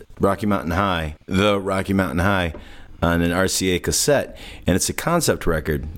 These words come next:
and it's split into spring, summer, fall, and winter. Uh, and I, d-, I don't think it, I think it starts with summer, and then it's fall, then it's winter and spring. I can't really remember,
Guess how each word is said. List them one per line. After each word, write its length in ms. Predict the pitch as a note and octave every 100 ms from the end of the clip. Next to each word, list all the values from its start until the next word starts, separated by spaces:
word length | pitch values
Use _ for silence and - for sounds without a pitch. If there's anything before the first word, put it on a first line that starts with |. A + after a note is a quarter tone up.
| -
and 160 | E2
it's 160 | E2 -
split 640 | - - - - G#2 F#2+
into 600 | F#2+ E2+ F2 E2+ D#2+ D2+ - - - - -
spring, 540 | - - F#2 E2+ F2+ F#2
summer, 400 | - - E2 D#2+
fall, 440 | D#2+ - D#2 D2 D2
and 180 | - D#2
winter. 360 | G2+ G2+ - - - - - - - - - - - - - - - -
Uh, 420 | E2 D#2+ D2 D2
and 100 | -
I, 100 | D#2+ - - _ -
d-, 140 | - - - - _ - A#2
I 80 |
don't 160 | B2 C#3+
think 140 | D#3 B2+
it, 220 | F#2+ - _ -
I 60 |
think 160 | G2 D3+
it 120 | A#2
starts 420 | - C3+ B2 A2+
with 180 | A2 G2
summer, 480 | - - F#2+ F2 E2
and 100 | -
then 60 | F2
it's 80 | D#2+
fall, 240 | - D2+
then 180 | D2+ E2+
it's 160 | D#2+ -
winter 220 | F2 D#2+
and 100 | D2
spring. 320 | - D#2 C#2+
I 100 | C2+
can't 280 | G#2+ C#3 A#2+
really 300 | G#2 A2+ A2
remember, 580 | G2+ F#2 F#2+ E2+ C#2+ C2+